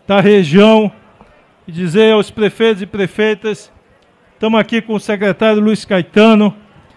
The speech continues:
quero que vocês procurem o secretário para fazer a agenda aí, a audiência, junto com os deputados, lá em, no gabinete.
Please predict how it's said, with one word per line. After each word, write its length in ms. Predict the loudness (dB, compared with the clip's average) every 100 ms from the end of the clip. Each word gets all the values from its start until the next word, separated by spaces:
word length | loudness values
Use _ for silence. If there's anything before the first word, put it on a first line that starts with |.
| _ _ _
quero 260 | -6 -4 -4
que 80 | -4
vocês 720 | -2 0 0 -6 -14 -20 -20 _
procurem 640 | -2 0 0 2 2 2
o 140 | 0 -6
secretário 720 | -8 -8 -6 -4 0 0 -2
para 240 | -4 -6
fazer 360 | -4 -6 -4 -2
a 60 | -4
agenda 460 | -2 -4 -2 -2
aí, 300 | -2 -2 -4 -8 _ _ _ _ _ _ _ -10
a 60 | -6
audiência, 680 | -4 -4 -4 -4 -6 -12 -16 _ _ _ _ _
junto 320 | -4 -4 -6
com 100 | -8
os 140 | -6
deputados, 880 | -6 -6 -8 -4 -2 -2 -4 -14 _ _ _ _ _ _ _ _
lá 260 | -4 -2 -2
em, 80 | -6
no 160 | -6
gabinete. 760 | -4 -4 -4 -2 -2 -2 -10